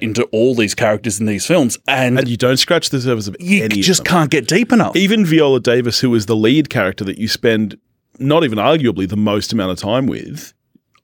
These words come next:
Speaker 2: I feel like she's barely fleshed out.
Speaker 1: And I'm completely happy with the performances.
Speaker 2: Oh, see, the performances are fantastic across the board. I
Speaker 1: Like
Speaker 2: think the standout for me is Daniel Kaluuya.
Speaker 1: Like we said, the s-, the cast is stacked.
Speaker 2: Yeah.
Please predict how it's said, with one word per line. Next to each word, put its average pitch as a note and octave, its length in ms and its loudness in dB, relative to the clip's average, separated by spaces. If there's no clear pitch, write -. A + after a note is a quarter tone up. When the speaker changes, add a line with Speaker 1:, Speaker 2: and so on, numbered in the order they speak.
Speaker 2:
I E3+ 180 0
feel A#3 200 4
like E3 120 4
she's D#3 220 0
barely B2+ 340 2
fleshed - 360 -2
out. C3 340 -4
Speaker 1:
And F3 320 0
I'm E3 140 0
completely D#3 560 0
happy D3+ 260 0
with A2 140 0
the A2 80 -6
performances. - 920 -2
Speaker 2:
Oh, F#3 220 2
see, G#3+ 160 0
the E3+ 100 4
performances F#3+ 600 0
are - 20 -2
fantastic C#3 480 0
across - 240 -2
the - 80 -4
board. A2+ 220 2
I - 60 2
Speaker 1:
Like F3 140 4
Speaker 2:
think G#3+ 140 2
the E3 60 2
standout D3 420 2
for - 80 -8
me B2 180 0
is A#2 80 0
Daniel B2 300 -2
Kaluuya. B2+ 460 0
Speaker 1:
Like F#3 180 0
we C#3 60 -6
said, C#3+ 260 0
the A2+ 60 -10
s-, - 100 -2
the - 200 -12
cast A3 380 -2
is A2 80 -6
stacked. - 600 -4
Speaker 2:
Yeah. - 240 0